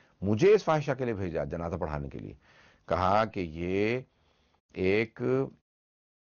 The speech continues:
आबिद को इसने गुनाह से बचाया। तो इंसान बाज़ औक़ात,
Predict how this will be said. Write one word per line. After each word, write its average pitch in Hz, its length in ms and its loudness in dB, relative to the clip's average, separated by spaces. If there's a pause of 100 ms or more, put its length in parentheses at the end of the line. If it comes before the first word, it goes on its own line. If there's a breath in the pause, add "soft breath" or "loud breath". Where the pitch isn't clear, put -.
(640)
आबिद 101 480 2
को 170 240 0
इसने 110 420 -2
गुनाह 101 340 -2
से - 160 -2
बचाया। 71 520 -2
तो - 120 -8
इंसान 107 340 -2
बाज़ 85 220 0
औक़ात, 123 420 0